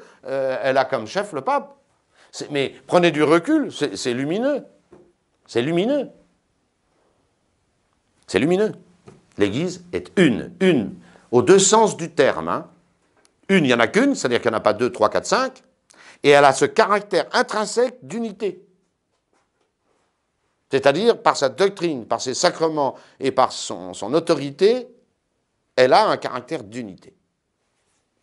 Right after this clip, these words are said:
d'absence de division. Deuxième note, c'est peut-être la plus caractérisée,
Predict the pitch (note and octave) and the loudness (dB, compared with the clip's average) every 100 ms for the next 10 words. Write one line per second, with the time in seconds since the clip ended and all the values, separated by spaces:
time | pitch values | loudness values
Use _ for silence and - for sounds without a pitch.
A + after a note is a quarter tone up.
0 | _ - A#2 - D3 G#2 F#2+ D#2 C#2 - | _ -4 -2 -2 -8 -8 -10 -12 -18 -20
1 | _ _ _ _ _ _ _ _ _ _ | _ _ _ _ _ _ _ _ _ _
2 | _ _ _ - - - - - G2+ A#3+ | _ _ _ -16 -14 -18 -20 -14 2 4
3 | A#3 D#3+ G#3 F#3 D3+ C3 - - - - | 4 4 4 4 2 0 0 -8 -20 -10
4 | C3 C#3+ D3 C#3+ B2+ A2 C3+ C3 - F#3 | -4 0 2 2 0 -4 -6 -6 2 2
5 | D#3+ D3+ B2+ F#2 D#2+ - | 2 -6 -8 -10 -12 -18